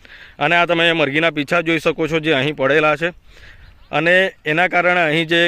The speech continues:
કૂતરાઓ છે તે કૂતરાઓ અહીં આવે છે અને ત્યારબાદ તેમની વચ્ચે જે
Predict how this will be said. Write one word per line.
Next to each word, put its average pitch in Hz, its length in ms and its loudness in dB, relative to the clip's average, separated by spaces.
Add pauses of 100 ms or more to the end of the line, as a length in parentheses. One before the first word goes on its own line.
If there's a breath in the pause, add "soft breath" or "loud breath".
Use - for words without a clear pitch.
(140)
કૂતરાઓ 165 520 0
છે 160 220 -2
તે 156 200 -2
કૂતરાઓ 147 440 -2
અહીં 143 240 -2
આવે 147 180 0
છે 151 120 -6
અને 147 160 -2 (460 loud breath)
ત્યારબાદ 165 380 2
તેમની 160 300 0
વચ્ચે 170 320 0
જે 170 340 0